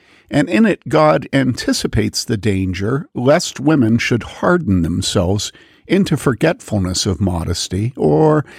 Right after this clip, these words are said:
men should degenerate into effeminacy unworthy of their nature. Garments are not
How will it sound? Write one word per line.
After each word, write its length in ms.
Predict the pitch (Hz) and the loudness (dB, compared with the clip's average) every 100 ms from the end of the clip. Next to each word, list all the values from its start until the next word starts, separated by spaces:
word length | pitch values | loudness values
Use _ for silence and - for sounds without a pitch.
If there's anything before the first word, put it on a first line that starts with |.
| - _ | -20 _
men 300 | 165 185 175 | 2 4 4
should 360 | - 156 123 | 2 0 0
degenerate 800 | 110 135 120 98 151 170 123 107 | 2 2 2 0 2 4 4 4
into 480 | 113 120 110 135 131 - | 4 2 2 -2 -2 -2
effeminacy 840 | 110 - 160 156 120 92 - 104 107 | -6 -2 -2 0 2 0 -2 -2 -2
unworthy 760 | - 135 117 127 143 104 95 113 | 0 0 2 4 4 2 0 -2
of 160 | 104 | -4
their 180 | 107 101 | -2 -2
nature. 540 | 104 117 117 - - - _ _ _ _ _ _ _ _ _ _ | -2 -2 -4 -6 -12 -14 _ _ _ _ _ _ _ _ _ _
Garments 500 | - 170 170 160 - | 4 4 4 2 2
are 100 | 143 | 2
not 340 | 135 127 131 | 4 2 0